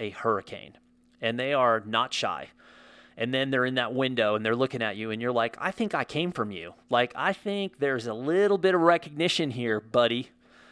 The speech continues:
that, um, you know, I got, uh, opposable thumbs too,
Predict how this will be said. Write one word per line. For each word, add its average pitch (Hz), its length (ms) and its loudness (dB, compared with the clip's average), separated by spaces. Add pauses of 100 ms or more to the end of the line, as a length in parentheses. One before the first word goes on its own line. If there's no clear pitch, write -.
(140)
that, 123 340 0
um, 120 440 -2 (300)
you 151 140 -6
know, 123 380 0
I 147 140 -2
got, 147 380 -2
uh, 117 220 0
opposable 120 460 0
thumbs 127 400 -4
too, 180 580 2